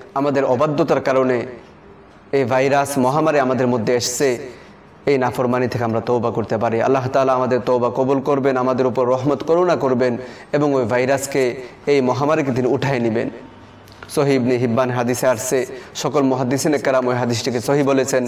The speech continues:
রাসূলুল্লাহ সাল্লাল্লাহু আলাইহি সাল্লাম বলেন, শাবানের মধ্য রজনীতে আল্লাহ রব্বুল আলামিন সৃষ্টির প্রতি করুণার দৃষ্টি দেন, রহমতের নজর দেন।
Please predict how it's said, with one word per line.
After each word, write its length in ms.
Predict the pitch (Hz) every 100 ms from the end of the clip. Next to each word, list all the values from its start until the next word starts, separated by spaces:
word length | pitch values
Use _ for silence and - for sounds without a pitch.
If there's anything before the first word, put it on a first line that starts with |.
| - - - - -
রাসূলুল্লাহ 520 | 135 160 147 135 135
সাল্লাল্লাহু 440 | 135 139 127 127
আলাইহি 160 | 123 120
সাল্লাম 220 | 123 120
বলেন, 300 | 131 131 123 131 - - - - - - - -
শাবানের 560 | - 147 135 135 135 127
মধ্য 260 | 131 123
রজনীতে 680 | 156 139 131 127 127 127 117 - - -
আল্লাহ 280 | 139 139 127
রব্বুল 260 | 123 123
আলামিন 500 | 120 117 123 135 135 135 135
সৃষ্টির 480 | - 190 180 - 143
প্রতি 420 | 143 131 131 123 131 123 - - -
করুণার 440 | 175 170 160 143 123 -
দৃষ্টি 420 | 127 127 135 - 135
দেন, 240 | 127 120
রহমতের 460 | 135 135 151 151 135
নজর 300 | 123 117 117
দেন। 260 | 104 120